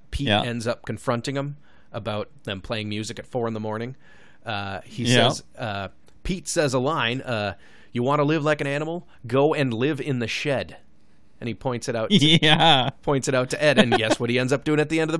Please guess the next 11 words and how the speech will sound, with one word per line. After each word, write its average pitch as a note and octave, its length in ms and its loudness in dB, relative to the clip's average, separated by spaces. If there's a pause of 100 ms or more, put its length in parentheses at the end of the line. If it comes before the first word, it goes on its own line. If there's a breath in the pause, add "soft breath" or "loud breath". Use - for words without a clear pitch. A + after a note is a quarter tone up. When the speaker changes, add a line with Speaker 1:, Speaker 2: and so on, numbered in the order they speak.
Speaker 1:
movie? C#3 220 0
He's G2+ 420 -12
living B2 400 0
in, C3 240 -4
uh, A#2 320 -2 (120)
<laughs> - 100 -20
living B2+ 300 -6
in, A2 500 -6
uh, A2 200 -2
Sean's A#2+ 320 -4
shed. - 360 -6